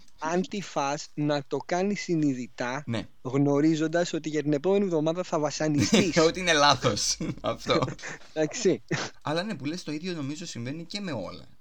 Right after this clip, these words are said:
Speaker 2: τα παραδείγματα, τα υπόλοιπα που είπαμε, δηλαδή και το μέρος και, ε,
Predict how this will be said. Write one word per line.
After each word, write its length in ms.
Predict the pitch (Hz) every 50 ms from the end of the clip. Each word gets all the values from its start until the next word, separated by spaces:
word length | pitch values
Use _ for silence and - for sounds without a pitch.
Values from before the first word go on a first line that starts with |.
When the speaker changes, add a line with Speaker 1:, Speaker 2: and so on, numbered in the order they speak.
| - - -
Speaker 2:
τα 100 | - -
παραδείγματα, 500 | 104 110 - 85 95 85 85 - - -
τα 80 | -
υπόλοιπα 420 | 92 90 - 85 85 82 85 - -
που 160 | - - -
είπαμε, 240 | - - 87 87 -
δηλαδή 200 | - 82 87 95 90
και 100 | 101 98
το 140 | - 98 95
μέρος 480 | 95 90 82 80 80 82 85 90 -
και, 220 | - - 92 92 87 -
ε, 200 | - 82 90 80